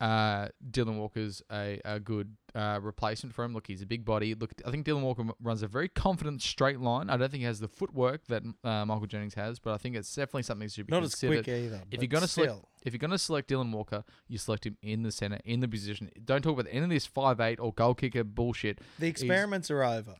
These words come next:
Speaker 1: Yeah, look
Speaker 2: Walker's a centre, first and foremost, and also last and last most. That's all he is. He's a centre,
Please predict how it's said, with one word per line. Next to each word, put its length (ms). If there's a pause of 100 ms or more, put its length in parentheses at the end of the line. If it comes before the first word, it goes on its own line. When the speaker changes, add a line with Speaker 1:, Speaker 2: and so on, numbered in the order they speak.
Speaker 1:
Yeah, 200 (100)
look 120
Speaker 2:
Walker's 380
a 60
centre, 480 (180)
first 380
and 80
foremost, 580 (280)
and 100
also 300
last 480
and 200
last 380
most. 460
That's 180
all 140
he 100
is. 160
He's 100
a 60
centre, 320